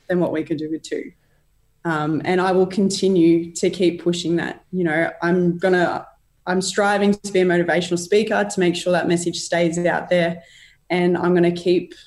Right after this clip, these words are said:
you know, pushing to achieve that because,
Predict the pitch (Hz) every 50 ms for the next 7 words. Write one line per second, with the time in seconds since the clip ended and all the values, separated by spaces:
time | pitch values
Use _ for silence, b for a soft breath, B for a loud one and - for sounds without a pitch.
0 | _ _ _ - 208 202 185 156 156 156 - - 202 202 202 196 185 175 175 175
1 | 165 165 - - 185 190 214 185 180 170 170 - - 170 - - 175 170 170 175
2 | 175 - - _